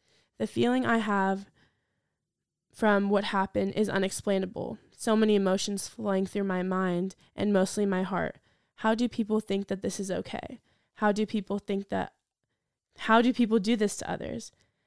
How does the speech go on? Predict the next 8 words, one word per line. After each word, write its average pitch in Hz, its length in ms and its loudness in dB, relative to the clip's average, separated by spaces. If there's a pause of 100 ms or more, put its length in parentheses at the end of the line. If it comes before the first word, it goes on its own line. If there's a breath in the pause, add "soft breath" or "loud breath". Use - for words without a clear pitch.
How 214 160 4
do 214 120 4
I 208 100 4
forget? 202 560 -2 (300)
I - 120 -6
can't. 190 460 -2 (640)
May 214 160 2
tenth, 208 480 0